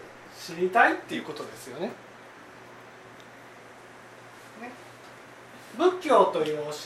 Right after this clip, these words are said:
えは、ね、仏教という教えはね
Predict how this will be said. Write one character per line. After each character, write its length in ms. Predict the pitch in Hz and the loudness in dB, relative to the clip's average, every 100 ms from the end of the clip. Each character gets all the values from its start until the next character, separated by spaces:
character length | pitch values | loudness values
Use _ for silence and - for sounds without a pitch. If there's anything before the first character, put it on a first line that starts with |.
| 175 | -2
え 80 | |
は、 320 | - 180 - - - - | 0 0 0 -4 -14 -14
ね、 120 | 220 196 | -10 -6
仏 220 | 339 339 | -6 -4
教 180 | 294 214 | 0 2
と 180 | - 156 | 2 -4
い 120 | 139 | -8
う 40 | 135 - 151 | -10 -14 -12
教 140 | 185 | -10
え 40 | |
は 40 | |
ね 60 | - | -10